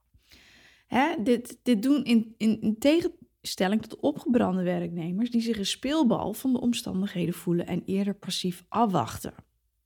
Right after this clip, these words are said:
Echt, doe dat niet. Gun jezelf leuk werk en een gelukkig leven daarmee. We doen het toch het grootste deel van de week.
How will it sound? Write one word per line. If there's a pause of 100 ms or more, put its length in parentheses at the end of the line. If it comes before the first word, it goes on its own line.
Echt,
doe
dat
niet.
Gun
jezelf
leuk
werk (120)
en
een
gelukkig
leven
daarmee. (600)
We
doen
het
toch
het
grootste
deel
van
de
week.